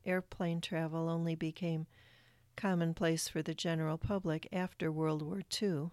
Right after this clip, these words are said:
as opposed to military personnel. But clearly, enough people were flying around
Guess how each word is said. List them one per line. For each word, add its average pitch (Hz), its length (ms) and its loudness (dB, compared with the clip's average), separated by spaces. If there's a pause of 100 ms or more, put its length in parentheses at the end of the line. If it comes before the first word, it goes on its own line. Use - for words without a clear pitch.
(560)
as 165 180 -2
opposed 151 440 -2
to 151 280 -4
military 165 720 0
personnel. 170 640 -4 (1120)
But - 160 -2
clearly, 269 480 8
enough 214 420 4
people 233 400 4
were 208 140 6
flying 214 540 4
around 214 420 6